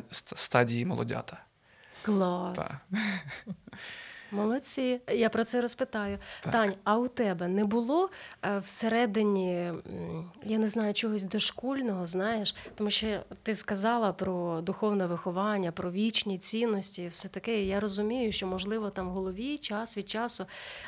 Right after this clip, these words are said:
Speaker 2: можливо, звучало, то, знаєш, «Що може бути спільного у світла з темрявою?»
Speaker 1: <laughs>
Speaker 2: Або там, наприклад, к-,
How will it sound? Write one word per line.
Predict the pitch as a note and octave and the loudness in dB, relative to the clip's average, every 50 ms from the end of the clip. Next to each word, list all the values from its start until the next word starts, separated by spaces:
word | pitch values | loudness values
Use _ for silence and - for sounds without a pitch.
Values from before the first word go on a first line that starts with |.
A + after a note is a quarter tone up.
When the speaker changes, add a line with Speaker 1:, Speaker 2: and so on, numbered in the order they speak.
| - - | -8 -6
Speaker 2:
можливо, | F#3+ F#3 F#3+ A3 G3+ G3+ | -4 0 0 2 2 2
звучало, | F#3+ G3 G3 A#3 G#3+ - B3 G#3+ F3+ E3+ F#3 E3+ | 0 2 0 0 2 2 4 4 4 2 2 -2
то, | - F3+ | -2 -4
знаєш, | F#3+ G3+ G3 A#3 A#3 G3+ - - - - - - - - - - | -2 0 0 0 2 2 0 0 -2 -6 -16 -14 -14 -16 -16 -12
«Що | - - - - F#3 G3+ A3 | -6 -4 -4 0 0 2 2
може | A3+ G#3+ A3 G#3+ A3 G#3+ G#3+ G#3+ | 2 0 0 0 -2 0 -2 -2
бути | F3 E3+ G3 A3 A#3 G#3+ - A3+ | -2 -2 -2 -2 -2 -4 0 2
спільного | G3+ - - - - G#3 A3 A#3 A3 G#3+ G#3+ G#3+ A3 G#3+ G#3 G#3+ A3 | 4 2 2 2 0 0 2 2 0 0 0 0 0 0 0 0 0
у | G#3+ G#3 | 0 0
світла | - - - D#3+ F#3 G#3+ A3+ G#3+ - G#3 G#3+ | -2 -2 -2 -2 -2 -2 -2 -2 -2 -2 -2
з | G#3 - | -2 -2
темрявою?» | - - G#3+ A3+ A3 G#3+ G#3+ G3+ F#3+ G3+ G3 G3 G3 | -2 0 2 2 4 4 4 4 4 6 6 6 6
Speaker 1:
<laughs> | G3 F3+ | 6 6
Speaker 2:
Або | F#3+ G3 G3 A3 | 6 6 6 4
там, | G#3+ A3 G#3+ G#3+ | 4 6 6 6
наприклад, | G#3+ G#3 G#3 A3 A3 G#3+ G#3+ G#3 G3+ G#3 | 6 4 4 4 2 4 4 2 2 2
к-, | - - | 0 -6